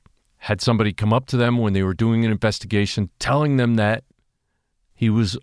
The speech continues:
almost robbed, that somebody, that two people got out of a car,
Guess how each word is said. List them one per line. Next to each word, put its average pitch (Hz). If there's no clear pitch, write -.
almost 113
robbed, 104
that 107
somebody, 107
that -
two 143
people 120
got 113
out 120
of 113
a 117
car, 101